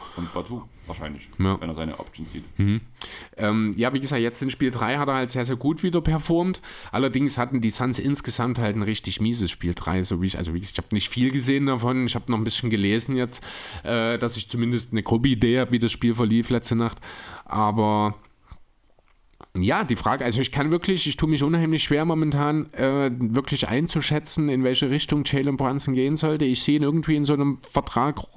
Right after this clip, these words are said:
Speaker 2: in der Area Marcus Smart,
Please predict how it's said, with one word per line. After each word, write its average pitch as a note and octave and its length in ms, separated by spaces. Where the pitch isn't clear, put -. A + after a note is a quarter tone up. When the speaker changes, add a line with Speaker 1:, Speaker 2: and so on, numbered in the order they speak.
Speaker 2:
in C3 100
der B2+ 340
Area C3 600
Marcus A#2 480
Smart, A2+ 480